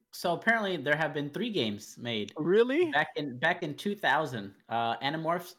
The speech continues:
Speaker 1: Shattered Reality for the PlayStation, and then
Speaker 2: Oh, wow.
Speaker 1: Animorphs in two thousand for the Game Boy Color.
Speaker 2: Oh.
Speaker 1: So yeah, good to know. So you, you, you would want a remaster, pretty
Speaker 2: A
Speaker 1: much. A
Speaker 2: remaster.
Speaker 1: reboot.
Speaker 2: Yeah.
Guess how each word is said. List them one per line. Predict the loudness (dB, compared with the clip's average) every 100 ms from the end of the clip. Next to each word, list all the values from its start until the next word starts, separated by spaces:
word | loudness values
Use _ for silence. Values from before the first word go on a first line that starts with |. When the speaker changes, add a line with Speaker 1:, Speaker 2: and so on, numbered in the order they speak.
| -12
Speaker 1:
Shattered | -2 0 0 -2
Reality | 0 0 0 -2
for | -6 -6
the | -6
PlayStation, | -4 -6 -4 -6 -6 -8 -8 -12 _ _ _ -8
and | -4
then | -2
Speaker 2:
Oh, | 0 0
wow. | 0 0
Speaker 1:
Animorphs | -2 -6 -10
in | -8
two | -4 -6
thousand | 0 2 2 -2
for | -8
the | -6
Game | -8 -6 -4 -4
Boy | -4 -6
Color. | -8 -12 -8 -6 -6 -8 _ _ _ _ -14
Speaker 2:
Oh. | -12 -12 -18 _ -20 -20 _ _ _
Speaker 1:
So | _ -2
yeah, | 0 2 4 4
good | 2 -2
to | 0
know. | 2 2
So | 0 -2
you, | -2
you, | -2
you | -2 -2
would | 0
want | 0 0 0 -2
a | -4 -4
remaster, | -4 -4 -6 -6 -10 -12
pretty | -12 -6
Speaker 2:
A |
Speaker 1:
much. | -4
A | -2 -4
Speaker 2:
remaster. | -4 -4 0
Speaker 1:
reboot. | 0 0 -4 -14
Speaker 2:
Yeah. | -12